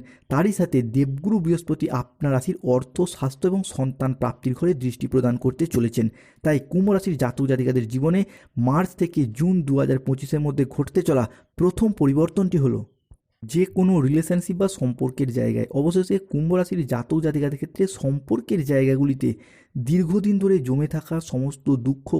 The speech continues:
কষ্ট, বদনাম, ইগো, অভিমান, অবহেলা, সমস্ত কিছুকে পিছনে ফেলে রেখে এগিয়ে যাবার পথে অনেকগুলি শুভ পরিবর্তন বৃদ্ধি পেতে দেখতে পাওয়া যাবে। সম্পর্কের ক্ষেত্রে থাকছে সুপ্রশস্ততা।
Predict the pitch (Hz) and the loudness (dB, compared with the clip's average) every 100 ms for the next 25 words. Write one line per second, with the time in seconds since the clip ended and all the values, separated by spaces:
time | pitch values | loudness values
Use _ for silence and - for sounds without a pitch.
0 | - 127 - - 139 117 117 113 131 139 | -2 -4 -4 -4 -2 0 -2 0 0 -2
1 | - 143 131 135 143 - 127 123 131 139 | -4 -6 -2 0 0 0 -2 0 0 0
2 | 147 - - 131 165 - 127 - - - | -2 -4 -2 2 2 2 0 -2 -12 -20
3 | - 147 180 214 - - 147 151 151 147 | -6 0 0 0 -4 -6 -4 -2 -2 -2
4 | - 147 - 202 190 143 143 139 226 - | -4 -4 0 0 0 0 0 0 -4 0
5 | 139 131 143 170 139 123 117 143 - 135 | 0 0 0 0 0 0 0 0 0 -2
6 | 123 - - _ - 160 160 180 175 - | 0 -4 -8 _ -4 -2 -2 -2 -2 -6
7 | - 165 - 190 139 135 135 - 143 113 | -6 -2 -2 0 2 2 0 -2 -4 -2
8 | 135 143 156 160 151 139 127 - 131 123 | -4 -4 -4 -4 -2 -4 -4 -6 -4 -2
9 | 117 123 107 120 113 - _ _ - 131 | -2 -2 0 2 0 -4 _ _ -6 -4
10 | 135 196 - 196 - 143 - 135 131 - | -2 -6 -4 -6 -4 -8 -6 -6 -6 -4
11 | - 202 - _ - 196 - 131 - 156 | -2 -2 -4 _ -4 -4 0 -2 -2 -4
12 | 131 117 | -4 -4